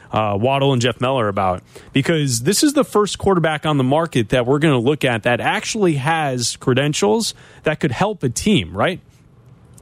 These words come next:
You know, there, there's a lot of questions for quarterbacks who are out there, for teams that need quarterbacks. You know, the names like Sam Darnold, Jimmy Garoppolo. Uh, there are pie-in-the-sky hopes for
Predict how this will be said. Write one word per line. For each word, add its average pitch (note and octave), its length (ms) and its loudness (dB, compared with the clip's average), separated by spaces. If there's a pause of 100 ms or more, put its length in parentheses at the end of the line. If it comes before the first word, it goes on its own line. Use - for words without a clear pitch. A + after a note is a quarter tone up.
(100)
You E3+ 80 4
know, F#3+ 140 0
there, G3+ 200 2
there's F#3+ 220 2
a G3+ 40 4
lot A#3+ 200 2
of G#3+ 140 -2
questions F3+ 540 2
for D3+ 120 2
quarterbacks C3+ 680 0 (280)
who D3+ 80 2
are C#3+ 100 4
out D3+ 180 0
there, G#2+ 120 -2
for A#2+ 140 -2
teams C4 320 2
that G3+ 180 -2
need E3 380 2
quarterbacks. A2+ 680 -2 (380)
You D#3 100 4
know, E3 60 4
the D3+ 120 2
names F3 380 2
like D#3 220 0
Sam D#3+ 500 0
Darnold, A#2+ 520 0 (500)
Jimmy F#3+ 260 0
Garoppolo. C#3+ 800 0 (500)
Uh, A2+ 220 2
there E3 140 2
are F#3+ 160 0
pie-in-the-sky F#3 800 -2
hopes D3+ 420 -2
for B2+ 560 2